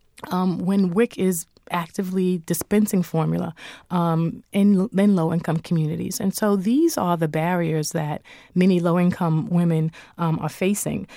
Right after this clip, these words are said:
Um, in terms of when we look at diet relate-, diet-related disease in general,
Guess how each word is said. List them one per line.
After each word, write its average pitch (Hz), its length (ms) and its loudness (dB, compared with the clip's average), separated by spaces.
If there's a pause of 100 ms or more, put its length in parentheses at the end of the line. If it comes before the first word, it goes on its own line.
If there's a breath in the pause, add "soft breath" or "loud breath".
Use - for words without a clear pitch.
(180 loud breath)
Um, 165 400 -2 (100)
in 190 160 0
terms 233 400 2
of 175 360 0 (720)
when 175 140 2
we 196 100 2
look 208 220 0
at 190 160 -4
diet 180 320 -2
relate-, 180 320 -2 (400)
diet-related 180 600 -2
disease 165 480 -2
in 156 120 -4
general, 214 480 0